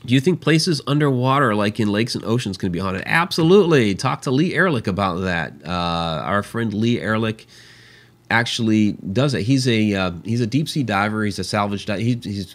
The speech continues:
a professional diver, you know, world, uh, world class. Um, he, yes, he, he does a lot of deep sea, uh, salvage work, and he has experienced a lot of paranormal activity in sunken ships. You know, so, um,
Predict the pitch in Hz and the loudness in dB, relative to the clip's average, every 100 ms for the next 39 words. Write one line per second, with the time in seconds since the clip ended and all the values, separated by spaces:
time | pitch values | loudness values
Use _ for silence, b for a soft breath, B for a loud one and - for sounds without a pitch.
0 | - - - 131 147 127 104 92 80 78 | -16 -14 -6 2 4 4 0 -2 -6 -12
1 | 76 76 90 90 95 101 95 78 78 90 | -16 -10 -8 -4 -2 -2 -2 -6 -8 -6
2 | 92 110 107 98 87 - - B B B | -2 -2 -2 -2 -2 -4 -12 B B B
3 | 90 90 90 87 85 107 95 104 95 82 | -6 -4 -4 -6 -8 -10 -8 -4 -4 -4
4 | 98 92 98 95 92 92 92 87 101 - | -6 -6 -6 -4 -4 -4 -4 -4 -6 -4
5 | 95 90 80 82 82 - 123 123 127 123 | -4 -4 -6 -6 -6 -2 0 0 -2 -2
6 | 127 123 - - B B B - 101 101 | -2 -4 -12 -20 B B B -2 0 2
7 | 98 92 113 107 107 104 98 - 98 98 | 0 -2 -4 0 0 0 -4 -2 -2 -2
8 | 87 90 90 92 104 117 - 98 101 - | -8 -8 -6 -4 -2 -2 -4 -6 -6 -4
9 | 101 95 95 95 - 90 - 104 92 87 | -4 -4 -4 -6 -6 -8 -6 -6 -4 -4
10 | 90 87 B B B - 95 92 87 85 | -6 -8 B B B -6 -4 -2 -4 -8
11 | - - _ _ _ - _ _ - - | -16 -20 _ _ _ -20 _ _ -12 -6
12 | 101 107 98 - - - - _ _ _ | -4 -4 -4 -4 -6 -12 -16 _ _ _
13 | - 90 87 101 _ - - 87 87 87 | -14 -10 -10 -10 _ -16 -8 -6 -6 -8
14 | - B B B - 87 85 85 | -12 B B B -12 -8 -6 -8